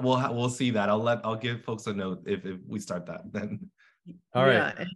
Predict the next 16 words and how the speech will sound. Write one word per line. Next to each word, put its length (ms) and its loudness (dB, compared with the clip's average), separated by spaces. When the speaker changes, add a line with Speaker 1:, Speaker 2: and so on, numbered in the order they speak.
Speaker 3:
I 60 0
mean, 180 2
I 80 4
think 200 0
it 140 2
varies 600 2
from 160 -4
place 400 -2
to 80 -16
place 380 -4
in 120 -2
town 500 -2
too. 360 0
So, 540 0
you 160 -6
know, 300 -4